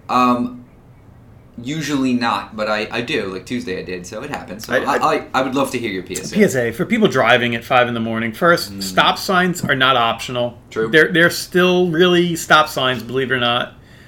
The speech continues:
Speaker 2: I can't count how many times I see people just fly, not even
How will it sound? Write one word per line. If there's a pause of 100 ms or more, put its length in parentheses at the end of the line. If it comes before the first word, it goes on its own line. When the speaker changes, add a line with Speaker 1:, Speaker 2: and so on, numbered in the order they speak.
(340)
Speaker 2:
I
can't
count (160)
how
many
times
I
see
people
just
fly,
not
even